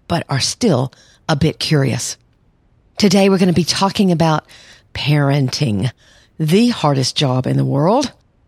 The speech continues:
maybe other than step parenting. <laughs> Especially at this time of the year when kids are gonna be out of school and there's less structure and there's so much excitement, parenting can be really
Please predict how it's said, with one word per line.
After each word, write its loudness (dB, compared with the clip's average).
maybe 2
other 2
than 0
step -2
parenting. 0
<laughs> -12
Especially 2
at -2
this 2
time 2
of 0
the 0
year 2
when 2
kids 0
are 0
gonna 0
be 2
out 2
of 0
school 2
and 0
there's -2
less -2
structure -2
and 0
there's 0
so -2
much 0
excitement, -2
parenting 2
can 0
be 0
really 0